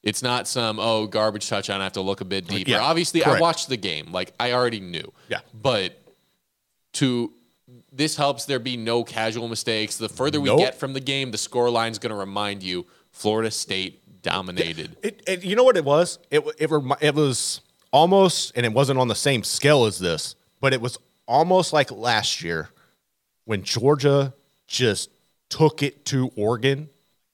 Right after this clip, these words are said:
Speaker 2: like, just left no doubt that we were so far superior. It wasn't on that level, but it was
Speaker 1: Be-,
Speaker 2: that same kind of
Speaker 1: 'cause I don't
Speaker 2: mindset
Speaker 1: think
Speaker 2: from
Speaker 1: we
Speaker 2: the coaching
Speaker 1: knew that
Speaker 2: staff.
Speaker 1: Oregon was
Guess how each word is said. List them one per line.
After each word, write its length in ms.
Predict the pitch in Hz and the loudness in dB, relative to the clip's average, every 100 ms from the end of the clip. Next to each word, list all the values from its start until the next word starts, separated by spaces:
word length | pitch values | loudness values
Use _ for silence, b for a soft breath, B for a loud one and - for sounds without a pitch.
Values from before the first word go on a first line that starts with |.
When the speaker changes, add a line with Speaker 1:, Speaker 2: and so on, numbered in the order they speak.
| - | -2
Speaker 2:
like, 320 | 120 - 117 | -2 -2 -4
just 220 | 135 120 | -2 0
left 300 | 107 131 - | 2 0 0
no 680 | 98 107 117 135 151 165 160 | -6 -6 0 6 8 10 8
doubt 680 | 120 131 123 139 147 - - | 4 4 6 4 2 -4 0
that 200 | 110 101 | 0 2
we 180 | 117 135 | 2 2
were 140 | 113 | 2
so 320 | - - 143 | 2 4 4
far 540 | 139 135 135 135 131 - b - | 4 6 8 6 4 -2 b -8
superior. 680 | 131 - 135 139 151 160 156 B | -6 0 2 4 6 4 2 B
It 120 | 131 117 | -8 2
wasn't 320 | 143 170 156 | 2 2 2
on 200 | 139 143 | 2 4
that 200 | 139 110 | 2 2
level, 520 | 104 139 160 185 180 b b b | 2 4 4 2 0 b b b
but 120 | 135 | 2
it 40 | 139 | 2
was 100 | 135 | 2
Speaker 1:
Be-, 60 | 131 | 2
Speaker 2:
that 100 | - | 2
same 320 | - 147 139 | 2 2 2
kind 180 | 143 127 | 0 0
of 60 | |
Speaker 1:
'cause 500 | 95 110 117 123 143 | 0 2 4 2 2
I 40 | - | 2
don't 160 | - | 2
Speaker 2:
mindset 40 | - | 2
Speaker 1:
think 100 | 175 | -2
Speaker 2:
from 100 | - | 0
Speaker 1:
we 80 | 160 | 0
Speaker 2:
the 80 | 127 | 0
coaching 220 | 110 113 | 0 0
Speaker 1:
knew 80 | 117 | 0
that 80 | |
Speaker 2:
staff. 220 | 104 85 87 | 0 0 0
Speaker 1:
Oregon 240 | 104 101 | -2 -6
was 420 | 98 90 - - | -6 -6 -6 -6